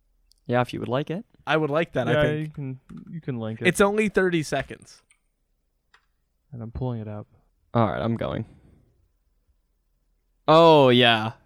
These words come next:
Speaker 1: Oh, yeah, I know this. I know this so well.
Speaker 2: <laughs>
Speaker 1: Oh, this goes so hard. It's
Speaker 2: It
Speaker 1: so
Speaker 2: goes so
Speaker 1: sexy.
Speaker 2: hard.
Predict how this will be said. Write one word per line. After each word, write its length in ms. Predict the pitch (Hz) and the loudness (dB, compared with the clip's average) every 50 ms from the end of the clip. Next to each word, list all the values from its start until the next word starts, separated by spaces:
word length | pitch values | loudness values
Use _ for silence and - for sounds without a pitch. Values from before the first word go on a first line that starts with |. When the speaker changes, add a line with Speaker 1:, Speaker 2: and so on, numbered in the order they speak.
| _ _ _ _ _ _ _ _ - | _ _ _ _ _ _ _ _ 2
Speaker 1:
Oh, 160 | 156 160 160 156 | 4 6 8 8
yeah, 180 | 139 127 120 | 8 6 6
I 100 | 127 135 | 6 6
know 280 | 143 147 139 135 131 123 | 6 6 6 6 6 6
this. 400 | 120 117 113 120 - - - - | 4 4 2 2 0 -2 0 2
I 180 | - - 131 | 2 4 4
know 180 | 139 135 135 127 | 6 6 4 4
this 200 | 120 123 120 - | 4 4 2 2
so 280 | - - 147 131 123 123 | 2 2 4 4 6 6
well. 380 | 123 123 120 117 117 113 113 117 - | 4 4 4 4 2 0 -2 -6 -8
Speaker 2:
<laughs> 60 | - - - - - - 640 508 - - - - 415 - _ - 427 - _ - - - - _ - - | -8 -8 -10 -10 -8 -4 -4 -4 -4 -4 -6 -6 -8 -8 _ -6 -6 -6 _ -6 -6 -6 -6 _ -6 0
Speaker 1:
Oh, 260 | 147 156 160 160 156 | 2 4 6 6 6
this 200 | 139 147 143 - | 6 4 2 2
goes 280 | - 185 180 175 170 156 | 4 4 6 6 4 4
so 400 | - - 170 156 151 160 160 156 | 2 2 4 6 8 8 8 8
hard. 420 | 160 147 151 156 156 151 135 123 | 8 8 8 8 8 6 6 4
It's 160 | - 123 135 185 | 4 2 2 2
Speaker 2:
It 40 | 190 180 | 2 4
Speaker 1:
so 180 | 185 185 196 214 | 6 8 8 8
Speaker 2:
goes 100 | 214 214 | 6 4
so 220 | - - 170 190 | 4 4 4 6
Speaker 1:
sexy. 420 | 208 208 202 196 196 190 170 143 123 | 6 6 4 4 4 4 4 4 4
Speaker 2:
hard. 420 | 120 - 196 190 190 190 185 - | 2 2 0 0 -2 -4 -6 -8